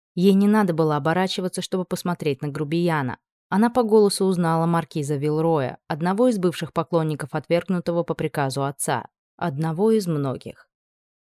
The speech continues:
Леди Скай ещё больше выпрямила спину.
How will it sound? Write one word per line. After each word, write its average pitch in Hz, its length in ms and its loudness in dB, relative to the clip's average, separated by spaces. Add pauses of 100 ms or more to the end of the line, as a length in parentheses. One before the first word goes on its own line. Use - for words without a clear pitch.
(720)
Леди 208 260 2
Скай 262 320 0
ещё 247 220 0
больше 190 340 2
выпрямила 170 520 -2
спину. 147 440 -6